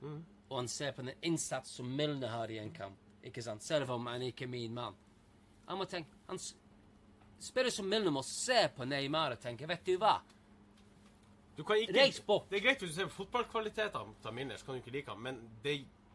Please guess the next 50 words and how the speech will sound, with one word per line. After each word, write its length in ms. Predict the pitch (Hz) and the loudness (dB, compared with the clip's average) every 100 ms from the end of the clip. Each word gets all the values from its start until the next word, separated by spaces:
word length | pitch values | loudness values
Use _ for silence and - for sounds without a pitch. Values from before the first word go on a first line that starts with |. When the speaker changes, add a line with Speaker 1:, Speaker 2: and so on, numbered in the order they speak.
| - - | -20 -4
Speaker 1:
det 80 | 143 | 2
han 100 | 175 | 6
legger 220 | 165 156 156 | 6 6 6
igjen 220 | 214 170 | 4 4
på 120 | - 107 | -4 -10
fotballbanen, 460 | 151 190 175 190 | -4 -2 2 2
Speaker 2:
Det 20 | 165 | 6
er 80 | |
helt 200 | 208 180 | 6 6
Speaker 1:
og 60 | 160 123 | 2 2
Speaker 2:
utrolig. 220 | 123 170 | 0 0
Speaker 1:
innsats, 460 | 202 196 139 - - | 0 0 0 -2 -4
Speaker 2:
Ja. 140 | 165 | -4
Speaker 1:
du 160 | 131 165 | -2 4
må 280 | 196 262 107 | 8 8 6
vel 140 | 98 | 0
like 180 | 196 - | -4 -2
han 80 | 180 | 0
Speaker 2:
Ja. 120 | 175 - - | 0 -4 -6
Speaker 1:
på 80 | 151 | 4
den 180 | 165 131 | 4 4
måten 220 | 107 113 | -2 -4
i 20 | |
hvert 40 | 104 | 2
Speaker 2:
Nei, 140 | 165 160 | 6 6
Speaker 1:
fall. 20 | |
Speaker 2:
ikke 160 | 185 160 | 4 2
like 180 | 170 117 | 2 2
Speaker 1:
Ja. 60 | |
Speaker 2:
han, 120 | 127 107 - | 0 -2 -6
men 160 | 147 - - | -6 -6 -2
innsats 680 | 226 214 - 160 - - - - | 0 2 4 2 2 -6 -8 -10
er 120 | 131 113 - | -6 -6 2
helt 260 | 208 185 - | 4 4 2
Speaker 1:
Og 60 | 156 | 2
det 80 | |
er 40 | 220 | 4
så, 100 | 208 | 4
Speaker 2:
utrolig. 140 | 151 | 4
Speaker 1:
det 80 | 156 | 6
har 60 | 208 | 6
vi 60 | 190 | 6
snakket 220 | 190 175 | 4 4
om 100 | 135 | 2
før, 120 | 180 | 2
det 60 | 175 | 2
er 140 | 156 | 0
så 20 | |
synd, 260 | 135 185 185 | -4 -2 -2
ja. 140 | 131 | -2